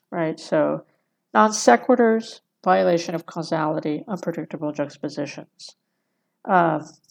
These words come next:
Monty Python, right? So Monty Python, <laughs> reveling in the absurd,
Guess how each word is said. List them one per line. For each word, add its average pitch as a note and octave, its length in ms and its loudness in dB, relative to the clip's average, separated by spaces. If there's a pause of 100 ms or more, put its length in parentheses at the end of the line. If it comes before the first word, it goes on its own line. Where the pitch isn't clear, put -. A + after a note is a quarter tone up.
(260)
Monty G3+ 260 4
Python, - 440 -6 (440)
right? G3+ 240 2
So - 140 0
Monty G3+ 300 4
Python, G#3+ 640 2 (720)
<laughs> - 640 -20
reveling A3 720 6
in A#3 120 -4
the G#3+ 100 4
absurd, - 640 -2